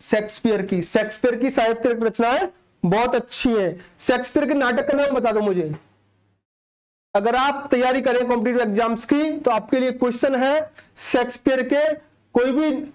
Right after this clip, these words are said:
आपको रचना याद हो, उसको comment में लिखिए जरा, मैं देखूंगा आपकी Shakespeare की रचनाएं।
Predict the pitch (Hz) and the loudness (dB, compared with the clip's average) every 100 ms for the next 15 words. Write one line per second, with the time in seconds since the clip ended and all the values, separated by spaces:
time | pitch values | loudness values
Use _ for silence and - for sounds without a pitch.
0 | - 220 220 269 233 262 254 240 226 226 | -2 -2 0 0 0 0 2 2 2 2
1 | 285 - - - - - 233 226 214 202 | 0 -4 -8 -2 0 0 0 0 0 -2
2 | 180 160 160 151 - _ _ _ _ - | -2 -2 -2 -4 -10 _ _ _ _ -2
3 | 196 214 220 254 254 254 277 302 285 - | 0 0 0 0 0 0 -2 -2 -8 -18
4 | - - 247 - 254 240 240 220 226 202 | -2 -2 0 0 0 2 0 0 0 0